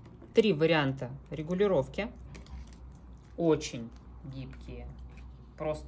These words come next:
невероятно. И новая модель в этом году.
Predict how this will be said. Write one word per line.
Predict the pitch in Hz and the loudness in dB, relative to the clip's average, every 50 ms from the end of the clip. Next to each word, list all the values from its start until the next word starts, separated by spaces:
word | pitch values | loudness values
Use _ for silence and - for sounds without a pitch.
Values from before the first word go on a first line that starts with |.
| - - | -6 -4
невероятно. | 160 147 139 143 139 139 135 135 131 123 120 - - 120 120 120 - - - - - - - - - - - - - - - - - - - - - - - - - - - - - - - - - - - - - - - - | -4 -2 -2 -2 -2 -2 -2 -4 -4 -6 -8 -10 -12 -14 -14 -14 -16 -18 -20 -20 -20 -20 -20 -20 -20 -20 -20 -20 -20 -20 -20 -20 -18 -18 -16 -14 -12 -10 -10 -10 -12 -16 -16 -18 -18 -18 -18 -18 -20 -20 -20 -20 -20 -20 -12 -8
И | 180 185 226 262 - - - | -6 -4 -2 -4 -4 -4 -4
новая | 165 180 185 180 151 147 135 | -2 0 0 0 0 -2 -2
модель | 131 139 147 143 143 135 127 | -2 -2 -2 -2 -4 -6 -6
в | 123 131 | -6 -10
этом | 135 - 127 127 | -10 -10 -10 -6
году. | 117 123 120 113 131 143 190 269 | -6 -6 -4 -4 -2 -2 -2 -2